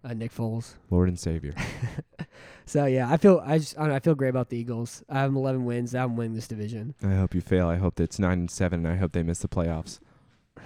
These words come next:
Speaker 1: I don't know. I don't think so.
Speaker 2: Yeah, I think so.
Speaker 1: All right, so next up, we have the, the Washington football team. So I'm gonna come out and say it.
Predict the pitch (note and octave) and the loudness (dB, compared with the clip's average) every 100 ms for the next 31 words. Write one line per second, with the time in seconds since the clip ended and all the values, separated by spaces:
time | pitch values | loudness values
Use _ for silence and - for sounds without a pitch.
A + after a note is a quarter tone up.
0 | - - - - F3 A#2 G#2 G#2 A#2+ C3 | -18 -20 -16 -2 0 0 -2 -6 -8 -8
1 | A#2+ G#2 F#2+ - G2 B2 - A#2+ A#2 G#2+ | -8 -8 -12 -10 -12 -12 -4 -2 -2 0
2 | A2 G#2 F#2+ - F#2 - - F3+ C#3+ - | 0 0 -4 -4 -6 -6 -2 2 2 2
3 | D3+ F#3 - D#3+ C#3 A#2+ A#2+ C#3+ D3 C3+ | 4 4 4 2 4 0 2 4 4 2
4 | C#3 C#3 C3 A2+ D#3 C#3+ C3+ C#3 D3 C#3+ | 2 2 0 -4 -4 0 4 4 2 0
5 | C3 C3+ C#3+ C#3 B2 - A#2 A2 A#2+ - | 0 0 0 0 0 -2 -4 -4 -6 -10
6 | - _ _ _ _ - F3+ G3+ F#3+ G3+ | -20 _ _ _ _ -4 2 4 4 4
7 | F#3 E3 D3+ D3 D#3 D#3+ D#3 | 4 2 0 0 0 0 -2